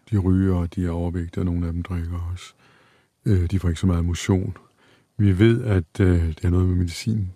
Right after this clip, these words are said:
Det er en meget, meget potent medicin, og det bliver man mere og mere opmærksom på.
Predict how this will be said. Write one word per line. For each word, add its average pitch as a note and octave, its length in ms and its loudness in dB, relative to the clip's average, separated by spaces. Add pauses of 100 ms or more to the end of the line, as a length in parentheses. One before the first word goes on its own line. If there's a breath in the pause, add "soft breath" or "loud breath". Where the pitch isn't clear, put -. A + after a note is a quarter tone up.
(200)
Det - 120 -4
er - 40 4
en F#2 80 2
meget, G2 220 4
meget G#2 200 2
potent - 580 -4
medicin, G2+ 560 -2
og F#2+ 100 -4
det G2+ 80 0
bliver F#2+ 160 2
man F#2+ 100 4
mere G2 160 6
og G#2 80 6
mere F#2+ 140 4
opmærksom F#2 500 0
på. - 240 -10